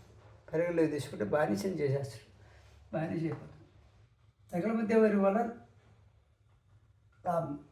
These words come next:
బాని-, దీనివల్ల నష్టం. తెగల మధ్య వైరం వస్తే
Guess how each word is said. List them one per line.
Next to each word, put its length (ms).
బాని-, 360
దీనివల్ల 600
నష్టం. 360
తెగల 200
మధ్య 240
వైరం 320
వస్తే 260